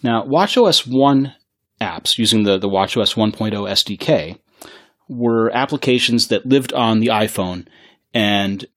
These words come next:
when you opened them on the watch, they were essentially using the watch as a secondary display, much the way that when you AirPlay to a T V using Apple T V,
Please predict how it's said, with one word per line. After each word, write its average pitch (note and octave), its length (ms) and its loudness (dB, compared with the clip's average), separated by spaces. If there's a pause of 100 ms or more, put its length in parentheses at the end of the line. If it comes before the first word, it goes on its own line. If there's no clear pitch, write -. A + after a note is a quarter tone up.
(160)
when A#2 220 0
you G#2+ 120 -2
opened C3+ 340 2
them G#2+ 320 0 (120)
on G#2+ 560 0 (100)
the A#2+ 80 -8
watch, G#2 540 0
they B2 160 0
were A2+ 120 2
essentially C#3 400 0
using A2+ 220 2
the G#2+ 80 2
watch A2 440 0
as G2+ 400 2
a G#2+ 80 -8
secondary A2 540 0
display, G2+ 440 -2
much G#2+ 240 0
the B2 80 2
way G#2+ 140 6
that G2 140 -2
when G#2 100 -2
you G#2 80 0
AirPlay A2+ 440 0
to G#2 100 -2
a G2 40 -4
T G#2+ 180 0
V G#2 100 0
using G2 280 -4
Apple F#2 220 -6
T G2+ 180 -8
V, F#2+ 240 -4